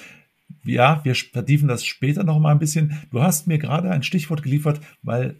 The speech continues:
du bist von deiner Vita und von deinem Werdegang auch ein Finanzler wie ich. Du bist auch Diplomkaufmann, hast allerdings den M B A noch draufgesetzt, wie du mir im Vorgespräch gesagt hast. Als Finanzler kommt man natürlich dann gerade in solchen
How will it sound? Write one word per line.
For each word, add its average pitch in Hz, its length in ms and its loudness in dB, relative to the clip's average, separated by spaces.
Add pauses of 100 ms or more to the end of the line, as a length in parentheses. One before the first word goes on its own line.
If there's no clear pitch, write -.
(140)
du 104 100 -12
bist 143 380 -2 (520)
von 101 180 -6
deiner 98 300 -4
Vita 147 280 0
und 117 140 -4
von 101 200 -6
deinem 90 200 -4
Werdegang 117 360 -4
auch 135 220 -4
ein 160 140 0
Finanzler 131 480 -2
wie 135 40 -2
ich. 143 120 -6
Du 185 80 -6
bist - 160 -10
auch 127 160 -6
Diplomkaufmann, 117 760 -4 (320)
hast 101 200 -6
allerdings 90 460 -4 (200)
den 92 160 -4
M - 180 -2
B 151 300 2
A - 340 -6
noch 135 80 2
draufgesetzt, 123 580 -2
wie 117 60 -2
du 107 80 -4
mir 113 140 2
im 101 60 -2
Vorgespräch 117 440 -4
gesagt 110 320 -2
hast. - 160 -2 (1120)
Als 156 300 4
Finanzler 202 880 6 (560)
kommt 151 240 2
man 165 100 -2
natürlich 156 320 0
dann 151 340 0
gerade 147 300 0
in 147 80 0
solchen 139 600 0